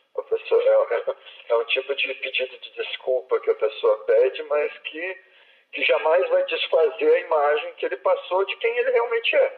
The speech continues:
que é uma pessoa machista, preconceituosa e que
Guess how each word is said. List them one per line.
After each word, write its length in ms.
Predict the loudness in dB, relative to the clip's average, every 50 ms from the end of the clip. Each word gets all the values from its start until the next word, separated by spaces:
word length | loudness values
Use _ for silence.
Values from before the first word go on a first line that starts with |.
| -10 -4
que 60 | -2 0
é 40 |
uma 140 | 0 2 0
pessoa 340 | 0 0 -2 0 0 0 2
machista, 600 | 2 0 -2 -2 -4 -4 -6 -6 -6 _ -8 -8
preconceituosa 1080 | -4 -4 -2 0 0 0 0 0 -4 -4 0 2 4 4 6 4 4 2 2 0 -4 -6 -6 -10 -20 -14 -8
e 140 | -8 -8 -6
que 920 | -4 -6 -6 -4 -4 -4 -4 -2 -2 -4 -4 -4 -6 -8 -10 -12 -16